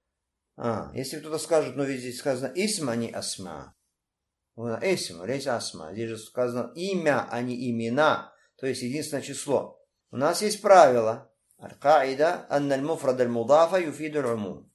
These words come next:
Если есть в существительном единственном числе муфрат,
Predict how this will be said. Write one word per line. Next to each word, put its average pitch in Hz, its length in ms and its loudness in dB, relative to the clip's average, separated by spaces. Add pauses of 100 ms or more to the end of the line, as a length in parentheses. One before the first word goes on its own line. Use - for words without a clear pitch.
(460)
Если 185 500 6
есть 185 1000 4 (440)
в - 80 -20
существительном 156 640 -4
единственном 156 460 -2
числе 139 580 -8 (1000)
муфрат, 107 420 -10